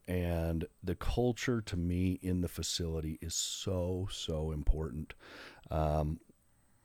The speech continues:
in this industry, we, it, with, without fail, I would say, mm,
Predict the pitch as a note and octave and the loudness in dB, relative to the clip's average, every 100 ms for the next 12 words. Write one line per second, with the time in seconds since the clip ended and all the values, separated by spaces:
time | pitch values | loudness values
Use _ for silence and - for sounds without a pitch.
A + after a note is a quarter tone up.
0 | _ _ A#2+ A#2 A2+ - G2+ F#2 - - | _ _ 4 8 8 6 4 2 0 -2
1 | F2+ F2 - E2+ F#2 G2 F#2+ F2 E2 - | 0 -2 -4 -2 2 4 4 2 -4 -10
2 | - - F2+ - _ - F2+ _ _ G#2+ | -18 -14 -14 -14 _ -8 -8 _ _ 0
3 | F#2+ - - _ _ _ _ _ _ - | 0 0 -8 _ _ _ _ _ _ -20
4 | - - G2 C3 G#2+ - - F#2 D#2+ C#2+ | -16 -2 6 8 6 4 4 6 6 2
5 | D2+ - - F2+ F2 D#2+ - D#2+ E2 D#2+ | -2 -8 -6 -2 -2 0 0 2 2 2
6 | D#2 - _ _ _ _ _ _ _ A#2 | -2 -8 _ _ _ _ _ _ _ -6
7 | A2+ G#2+ G#2 | 0 2 2